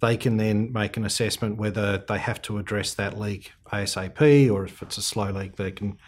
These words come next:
reprioritise. They can then put that together, send it out to the plumbers. And so this was one of the big, um,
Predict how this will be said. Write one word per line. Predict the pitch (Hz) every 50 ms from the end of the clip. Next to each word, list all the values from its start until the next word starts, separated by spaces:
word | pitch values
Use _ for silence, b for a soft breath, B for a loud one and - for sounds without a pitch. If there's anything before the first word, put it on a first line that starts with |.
| b b b b b
reprioritise. | 113 104 101 98 - 101 101 101 107 113 101 - 127 123 127 131 - - - - B B B B B B B B B B B B -
They | 127 123 120
can | 123 - 120 113
then | 113 113 113 110 107 104 98 - - _ _ _
put | - 143 143 -
that | 120 110 -
together, | - 104 98 110 110 110 110 110 107 107 107 - - -
send | - - - 117 107 107
it | 98 113
out | 110 120 120 - -
to | - - 110
the | 101 90
plumbers. | - - - 107 113 143 175 165 - - -
And | 120 101
so | - 110 104
this | 104 127 - -
was | 143 110 110
one | 123 110 104
of | 98
the | 98
big, | 92 - 107 107 107 98 - - b b b b b b b b b -
um, | 107 101 98 101 98 98 95 92 - -